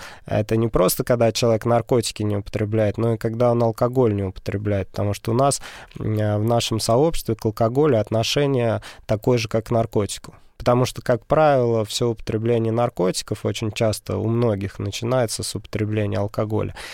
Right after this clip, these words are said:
И вот, э, большинство членов группы — это те люди, которые сохраняют уже трезвость какой-то период времени,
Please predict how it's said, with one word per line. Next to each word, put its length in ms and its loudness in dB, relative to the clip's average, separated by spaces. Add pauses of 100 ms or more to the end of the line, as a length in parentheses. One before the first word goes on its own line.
(240)
И 60 0
вот, 280 0
э, 680 4
большинство 600 0
членов 420 0
группы — 360 0
это 380 0 (300)
те 140 2
люди, 320 2
которые 640 2
сохраняют 760 0
уже 200 -6
трезвость 460 0
какой-то 440 -4
период 460 -2
времени, 520 -2